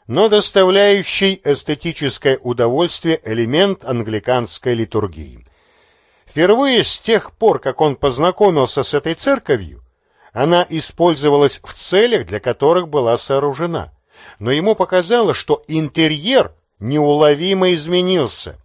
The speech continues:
В канделябре, где в прошлую среду горела лишь его одинокая свеча,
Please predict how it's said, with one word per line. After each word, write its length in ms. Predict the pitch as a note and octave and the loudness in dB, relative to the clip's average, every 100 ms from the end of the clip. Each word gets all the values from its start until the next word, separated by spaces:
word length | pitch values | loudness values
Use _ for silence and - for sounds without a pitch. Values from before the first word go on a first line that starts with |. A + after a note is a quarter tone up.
| _ _ _ | _ _ _
В 120 | _ | _
канделябре, 1000 | - D#3 D#3 C#3+ D#3 F3 C4+ C#4 F#3 D3 | -4 -2 0 0 0 4 4 2 2 0
где 260 | G#2+ A2 C#3 | -2 0 0
в 80 | - | 0
прошлую 500 | F3 F#3 - C#3 D3 | 0 0 -2 -6 -6
среду 400 | - F#3 D3 A#2 | -2 -2 0 0
горела 380 | B2+ C#3+ D3+ D3 | 0 2 2 2
лишь 360 | D3+ C3 - - | 0 -2 -6 -10
его 420 | C3 D#3 D3+ - | -8 2 2 2
одинокая 640 | B2 A#2+ D3+ D3 - G2+ | -6 -4 0 0 -2 -8
свеча, 600 | F#2 A2+ A#2 - A3 F3 | -8 -10 -10 -2 -2 -2